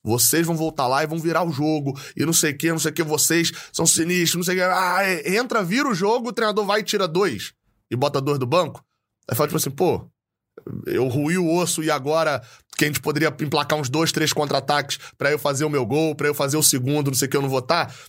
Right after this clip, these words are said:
Então tem essa questão um pouco também. Quem tava ali dentro do jogo tá muito ligado no jogo. E quem entrasse podia não tá na mesma vibração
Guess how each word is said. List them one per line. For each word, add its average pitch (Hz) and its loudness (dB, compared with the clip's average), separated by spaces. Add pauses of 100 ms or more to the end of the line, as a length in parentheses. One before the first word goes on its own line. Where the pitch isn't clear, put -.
Então 170 -2
tem 202 0
essa 208 2
questão 202 0
um 185 -6
pouco 190 -2
também. 190 0 (200)
Quem 190 0
tava 226 0
ali 214 -2
dentro 165 -2
do 135 -2
jogo 170 0
tá 202 0
muito 202 2
ligado 147 0
no 135 -2
jogo. 101 0 (340)
E 147 0
quem 196 0
entrasse 202 0
podia 175 0
não 214 -2
tá 196 0
na 220 0
mesma 208 0
vibração 226 2